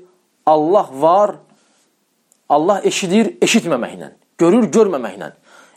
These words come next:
İnnallaha səmiun bilə səm, basirun bilə basar. Yəni bu, az öncə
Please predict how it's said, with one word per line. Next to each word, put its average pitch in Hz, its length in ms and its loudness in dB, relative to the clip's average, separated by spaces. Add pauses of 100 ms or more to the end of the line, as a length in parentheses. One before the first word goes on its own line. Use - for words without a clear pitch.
İnnallaha 175 420 0
səmiun 220 420 2
bilə 190 220 2
səm, 135 240 -8 (1600)
basirun 220 460 2
bilə 202 200 4
basar. 120 240 -6
Yəni 190 160 0
bu, 247 100 0 (640)
az 147 180 0
öncə 180 120 2